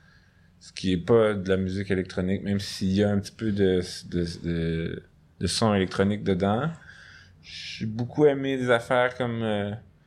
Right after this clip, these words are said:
du jazz, du hip-hop jazz, des affaires comme ça. Mais moi, le premier album que j'ai reçu à Noël à dix, onze ans, c'était M C Solar,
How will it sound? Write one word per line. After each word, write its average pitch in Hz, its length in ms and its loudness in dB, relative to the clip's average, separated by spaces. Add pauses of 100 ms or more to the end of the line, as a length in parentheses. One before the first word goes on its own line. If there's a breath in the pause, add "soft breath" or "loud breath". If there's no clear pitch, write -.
(760 soft breath)
du 110 160 -8
jazz, 120 520 4
du 107 140 -10
hip-hop 113 560 -2
jazz, 110 640 2
des 101 160 -4
affaires 113 280 -4
comme 107 180 -2
ça. 107 560 2
Mais 98 200 0
moi, 98 300 0
le 90 80 -4
premier 117 300 0
album 117 300 2
que 113 160 0
j'ai 101 120 -4
reçu - 220 -8
à 104 60 0
Noël 104 260 2
à 87 380 -2 (200)
dix, 101 240 -6
onze 101 240 2
ans, 104 160 0
c'était 95 380 0
M 98 160 2
C 98 140 -10
Solar, 95 600 0